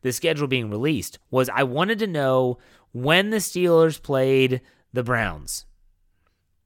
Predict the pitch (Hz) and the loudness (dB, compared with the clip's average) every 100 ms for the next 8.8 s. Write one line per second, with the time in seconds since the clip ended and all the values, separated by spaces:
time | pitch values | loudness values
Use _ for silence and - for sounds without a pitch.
0 | _ _ _ 165 214 202 196 214 208 208 | _ _ _ 0 0 0 -4 0 0 0
1 | 196 165 214 247 240 196 233 262 240 233 | -2 2 2 2 0 0 2 2 0 0
2 | 226 196 147 185 170 - 156 143 156 151 | 0 0 0 0 -2 -2 0 2 2 0
3 | 143 139 127 120 110 - 82 - _ _ | -2 -2 -2 0 -2 -6 -12 -14 _ _
4 | _ - 156 214 269 269 - 233 226 180 | _ -4 2 4 6 6 4 2 4 4
5 | 127 117 120 127 180 175 165 156 156 147 | 2 0 -2 -2 0 0 -2 -2 -2 -4
6 | 120 107 131 117 - - _ - - 123 | -6 -4 -2 -2 -4 -8 _ -20 -12 -8
7 | - 196 240 240 233 180 165 - 180 143 | -2 2 2 2 2 2 0 -2 0 2
8 | 151 123 120 - 101 95 - | 2 0 -4 -6 -8 -10 -18